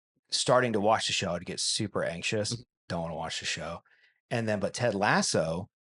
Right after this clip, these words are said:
Speaker 1: is such a positive
Speaker 2: Yeah.
Speaker 1: show.
Speaker 2: Yeah.
Speaker 1: It's like they go out of their way to be positive.
Speaker 2: Right.
Speaker 1: That's probably why there's so much redemption.
Speaker 2: And the timing of that show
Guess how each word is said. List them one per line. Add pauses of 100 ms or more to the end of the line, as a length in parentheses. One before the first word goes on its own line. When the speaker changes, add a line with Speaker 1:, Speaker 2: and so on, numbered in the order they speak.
(260)
Speaker 1:
is
such
a
positive
Speaker 2:
Yeah.
Speaker 1:
show.
Speaker 2:
Yeah.
Speaker 1:
It's
like
they
go
out
of
their
way
to
be
positive.
Speaker 2:
Right.
Speaker 1:
That's
probably
why
there's
so
much
redemption.
Speaker 2:
And
the
timing
of
that
show